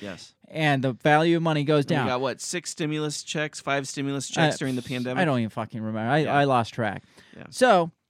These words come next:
Speaker 2: gas prices naturally are gonna go up, even
Speaker 1: Yes.
Speaker 2: without a war, even without the pipeline shutting down. Gas prices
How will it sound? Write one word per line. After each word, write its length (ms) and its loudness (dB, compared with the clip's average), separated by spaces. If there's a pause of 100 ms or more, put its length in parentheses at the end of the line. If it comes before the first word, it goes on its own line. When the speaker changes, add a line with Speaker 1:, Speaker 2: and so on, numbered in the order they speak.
(920)
Speaker 2:
gas 260 4
prices 460 -2
naturally 440 -2
are 40 -2
gonna 200 -4
go 220 2
up, 220 0
even 220 -4
Speaker 1:
Yes. 60 -2
Speaker 2:
without 280 2
a 40 6
war, 280 2
even 280 0
without 320 0
the 60 -8
pipeline 460 0
shutting 300 -4
down. 200 -4
Gas 240 2
prices 460 -2